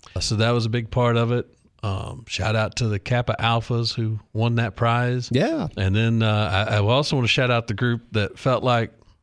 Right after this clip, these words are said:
Speaker 1: they were wronged in that decision.
Speaker 2: Who was that?
Speaker 1: That's the A-State football team.
Speaker 2: I'll tell you, the football team was great. I saw 'em over there.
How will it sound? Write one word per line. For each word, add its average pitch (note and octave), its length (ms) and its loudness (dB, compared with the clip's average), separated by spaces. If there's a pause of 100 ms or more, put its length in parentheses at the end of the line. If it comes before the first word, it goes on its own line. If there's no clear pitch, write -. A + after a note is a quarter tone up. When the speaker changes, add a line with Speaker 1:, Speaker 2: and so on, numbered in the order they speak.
(100)
Speaker 1:
they A2 220 0
were G#2+ 180 2
wronged G#2 800 2 (340)
in G#2 180 0
that G2+ 220 -2
decision. F#2+ 640 -2 (680)
Speaker 2:
Who C3 140 2
was G#2+ 160 0
that? A#2+ 300 0 (120)
Speaker 1:
That's A#2 220 -2
the A#2+ 120 0
A-State C#3 420 0
football C#3+ 440 2
team. F2 360 0 (880)
Speaker 2:
I'll E3+ 120 2
tell A3 200 2
you, A3+ 100 4
the C#3+ 80 2
football G3+ 400 4
team D3+ 260 2
was B2+ 140 2
great. D3 500 0
I A#2 140 2
saw F3 320 2
'em E3+ 100 2
over A2 220 2
there. F2 280 -2